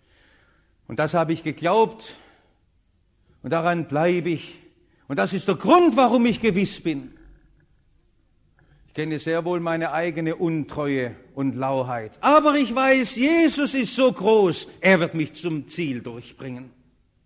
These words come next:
Er ist der Christus. Und ich muss jetzt dran denken an so viele, die vor ihnen gelebt haben.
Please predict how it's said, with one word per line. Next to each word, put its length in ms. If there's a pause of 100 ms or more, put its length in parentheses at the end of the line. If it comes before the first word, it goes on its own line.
(800)
Er 120
ist 200
der 80
Christus. 640 (2500)
Und 60
ich 80
muss 220
jetzt 260
dran 220
denken 400
an 120
so 160
viele, 460 (160)
die 360 (260)
vor 340
ihnen 460
gelebt 480
haben. 480